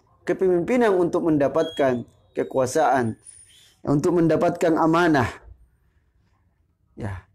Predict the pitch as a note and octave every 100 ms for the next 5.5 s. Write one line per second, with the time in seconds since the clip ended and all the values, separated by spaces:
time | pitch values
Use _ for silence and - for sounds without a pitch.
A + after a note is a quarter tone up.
0 | _ C#3 A#2 D3 C#3+ D3+ C3 A#2 - -
1 | _ - C3+ C3 B2 D3 D#3 D#3 C#3+ D3
2 | C3+ B2+ B2 C3+ C#3 C3 A#2+ A2+ - _
3 | _ _ C3 B2+ B2+ C3 C3+ B2+ A#2+ A#2
4 | - _ _ _ _ _ _ C#3 C3+ B2+
5 | D#3 E3+ D#3+ C#3+ C3